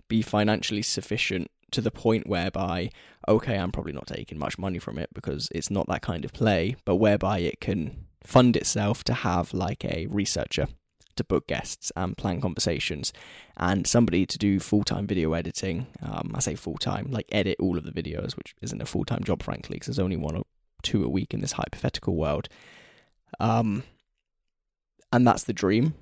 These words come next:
because I enjoy this a lot and I think that it's viable. I didn't think that was viable a year ago. I absolutely think that's viable now. But in the meantime, would I do two episodes a week of any kind?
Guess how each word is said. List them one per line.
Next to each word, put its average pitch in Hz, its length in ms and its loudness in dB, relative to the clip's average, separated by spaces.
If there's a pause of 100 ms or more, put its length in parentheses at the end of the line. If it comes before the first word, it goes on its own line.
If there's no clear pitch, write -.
(160)
because 104 460 2 (160)
I 98 160 -2
enjoy 95 320 2
this 90 200 0
a - 40 -4
lot 92 260 -2 (240)
and 107 160 2
I 95 80 0
think - 260 0
that - 120 -4
it's - 100 -4
viable. 92 500 0 (380)
I - 120 -4
didn't - 260 -2
think - 200 -6
that 67 100 -2
was 64 80 -2
viable 95 360 0
a 85 40 0
year 95 240 4
ago. 104 320 2
I - 180 -6
absolutely - 560 -2
think - 180 -4
that's 67 140 -4
viable 98 400 -2
now. 95 300 -2 (880)
But - 100 10
in 131 100 10
the 117 60 10
meantime, 123 540 6 (340)
would 120 160 4
I 113 140 8
do 101 340 6 (180)
two 120 240 2
episodes - 380 -2
a 110 60 -2
week 95 320 -6
of 104 200 6
any 107 220 2
kind? 92 380 -4